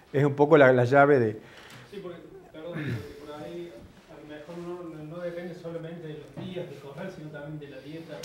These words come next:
Speaker 1: Sí, lógicamente. Acá, acá estamos hablando de dietas de alta energía,
Speaker 2: Alta energía.
Speaker 1: que son ochenta por ciento de energía,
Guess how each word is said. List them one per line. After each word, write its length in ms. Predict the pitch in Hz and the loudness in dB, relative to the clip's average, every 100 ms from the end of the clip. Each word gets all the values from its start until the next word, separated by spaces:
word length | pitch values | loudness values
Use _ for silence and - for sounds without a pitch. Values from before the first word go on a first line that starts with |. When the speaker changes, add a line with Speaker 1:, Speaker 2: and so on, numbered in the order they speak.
| - | -2
Speaker 1:
Sí, 180 | 165 147 | 4 4
lógicamente. 480 | 127 113 113 113 110 | 4 2 0 0 0
Acá, 280 | 139 127 | 0 -2
acá 120 | 117 143 | 2 4
estamos 240 | 165 147 | 6 6
hablando 220 | 143 151 | 8 8
de 60 | 135 | 8
dietas 200 | 135 139 | 8 8
de 80 | 135 | 8
alta 160 | 131 | 8
energía, 500 | 139 131 147 160 147 | 6 6 8 10 10
Speaker 2:
Alta 100 | 151 - | 8 0
energía. 400 | - - - - | -10 -10 -8 -4
Speaker 1:
que 100 | - | 0
son 200 | 135 127 | 2 2
ochenta 420 | 113 156 151 135 | 4 6 6 6
por 140 | 135 | 4
ciento 180 | 147 139 | 2 4
de 60 | 131 | 4
energía, 440 | 127 139 139 | 2 4 2